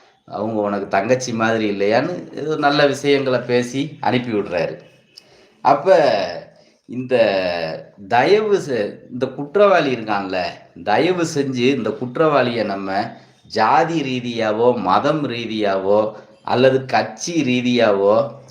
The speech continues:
இந்த சமூக விரோத செயலை செஞ்ச இந்த சமூக விரோதிக்கு எந்த வகையிலையும் யாரும் சப்போர்ட்டே பண்ணக்கூடாதுங்க.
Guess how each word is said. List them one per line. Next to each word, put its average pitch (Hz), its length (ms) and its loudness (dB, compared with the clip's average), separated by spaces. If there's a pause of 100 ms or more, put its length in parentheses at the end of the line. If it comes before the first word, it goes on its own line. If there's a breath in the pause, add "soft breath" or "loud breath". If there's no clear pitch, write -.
இந்த 101 160 -4
சமூக 143 580 0
விரோத 120 840 2 (180)
செயலை 131 500 2
செஞ்ச 107 640 -4 (260 loud breath)
இந்த 101 460 2
சமூக 135 520 2
விரோதிக்கு 117 1000 0
எந்த 139 420 0
வகையிலையும் 135 720 0
யாரும் 98 260 4 (360)
சப்போர்ட்டே 131 400 -2
பண்ணக்கூடாதுங்க. 90 720 -6